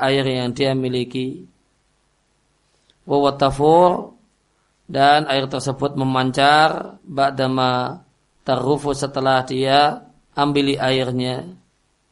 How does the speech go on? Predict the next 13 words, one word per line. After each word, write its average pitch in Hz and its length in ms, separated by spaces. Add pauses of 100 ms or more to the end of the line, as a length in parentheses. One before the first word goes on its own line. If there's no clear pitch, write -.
(680)
Kata 135 240
Ibn 131 240
Abbas, 139 640
Nabi 135 320
sallallahu 131 560
alaihi 131 240
wasallam 135 240
mengatakan, 131 640
"Semoga 131 320
Allah 139 160
menyayangi 131 640
Ummu 127 240
Ismail. 127 540